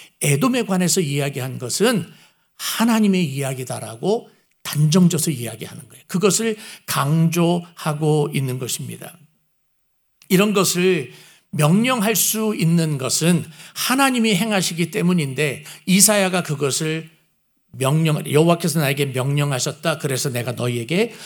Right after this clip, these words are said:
선포한다."라고 이야기하는 겁니다. 이것은 하나님의 말씀이기 때문이죠. 여기서 잠깐만 우리들의 이야기로 돌아가서 조금 이야기를 했으면 좋겠어요.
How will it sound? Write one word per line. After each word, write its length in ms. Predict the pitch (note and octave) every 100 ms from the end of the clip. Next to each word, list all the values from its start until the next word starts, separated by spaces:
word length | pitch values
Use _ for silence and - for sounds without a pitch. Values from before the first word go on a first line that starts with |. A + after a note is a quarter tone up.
| -
선포한다."라고 1500 | - A#3+ G#3+ F#3+ E3+ C3+ C3+ C3+ B2 - - B2 F3 G3 -
이야기하는 560 | C#3 B2+ B2 A#2 B2+
겁니다. 420 | A2+ A2 - - - _ -
이것은 320 | D#3+ C#3+ D#3
하나님의 460 | C3 A3 F#3+ D#3+ D3
말씀이기 680 | A2+ A2+ - C3+ B2+ A#2+ -
때문이죠. 560 | A2 E3+ C3+ A2+ - - _ _ _
여기서 240 | C#3 D#3 G#3+
잠깐만 760 | - F#3 F3+ G#3+ F3+ C#3+ D3+ D#3+ - - - - _ _ _ _ - _ _
우리들의 500 | F#3+ A#3+ G3+ A3 F3+
이야기로 480 | D#3 D3+ C#3+ D3 C#3+
돌아가서 840 | C3 D3+ D3+ C3 - B2+ - - - -
조금 360 | - C#3 C3
이야기를 440 | C#3 C#3 C3+ C3 A#2+
했으면 440 | D#3 - C#3+ C3+
좋겠어요. 640 | D3 C#3+ C#3 - - -